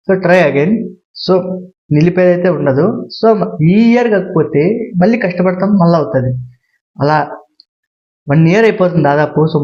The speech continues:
మానిటైజేషన్ అయ్యే సమయంలో ఇలా పడింది కాబట్టి మళ్ళీ కూడా కష్టపడతాం. వన్ ఇయర్ ఏమవుతుంది, ఏం కాదు కదా. అలా అందుకనేసి నాకు ఇలా అయిపోయింది. మీకు వన్ ఇయర్‌లోనే అయిపోతుంది. మీరు నేను చెప్పినట్టు ఫాలో అవ్వండి, మన ఛానల్ని సబ్స్క్రైబ్ చేసుకుని నోటిఫికేషన్ మీకు అంతా ఎటువంటి డౌట్ ఉన్నా కూడా మన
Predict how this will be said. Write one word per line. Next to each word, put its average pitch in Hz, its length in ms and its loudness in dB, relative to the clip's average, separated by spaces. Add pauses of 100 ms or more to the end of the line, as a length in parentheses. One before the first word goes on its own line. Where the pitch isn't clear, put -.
మానిటైజేషన్ 160 400 0
అయ్యే 143 180 -2
సమయంలో 160 360 2
ఇలా 139 180 0
పడింది 139 300 0
కాబట్టి 143 260 -2 (100)
మళ్ళీ 226 240 2
కూడా 247 140 0
కష్టపడతాం. 175 360 -2
వన్ 180 140 2
ఇయర్ 208 160 2 (140)
ఏమవుతుంది, 180 420 0
ఏం 180 140 -2
కాదు 160 180 -2
కదా. 165 100 2 (640)
అలా 147 120 2 (520)
అందుకనేసి 226 500 2
నాకు 170 180 -4
ఇలా 175 120 2
అయిపోయింది. 175 340 -2
మీకు 185 180 -2 (220)
వన్ 156 180 2
ఇయర్‌లోనే 214 300 0
అయిపోతుంది. 175 440 -2 (280)
మీరు 185 160 2
నేను 175 160 0
చెప్పినట్టు 170 400 0
ఫాలో 156 200 2
అవ్వండి, 151 260 -2 (340)
మన 147 100 0 (140)
ఛానల్ని 180 500 0
సబ్స్క్రైబ్ 170 380 -4
చేసుకుని 160 340 0
నోటిఫికేషన్ 156 440 0
మీకు 143 140 0
అంతా 147 200 -2 (100)
ఎటువంటి 185 540 -2
డౌట్ 180 200 0
ఉన్నా 175 200 0
కూడా 180 180 0
మన 151 180 -2